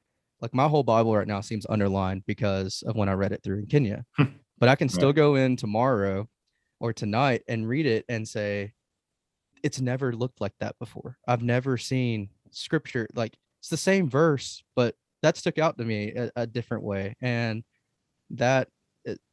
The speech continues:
Speaker 1: that now applies to me in a different way. I never really thought about it that way. And that's why you go to church and hear sermons. It could, there's all these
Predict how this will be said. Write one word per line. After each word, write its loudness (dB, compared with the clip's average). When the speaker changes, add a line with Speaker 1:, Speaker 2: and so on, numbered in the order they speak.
Speaker 1:
that 2
now 2
applies 2
to -2
me 0
in -2
a -2
different -6
way. -2
I -2
never 0
really 2
thought 2
about 2
it -8
that -6
way. 0
And 0
that's -2
why 2
you 2
go 2
to -2
church 0
and -4
hear 0
sermons. -4
It -8
could, -10
there's -6
all 0
these -6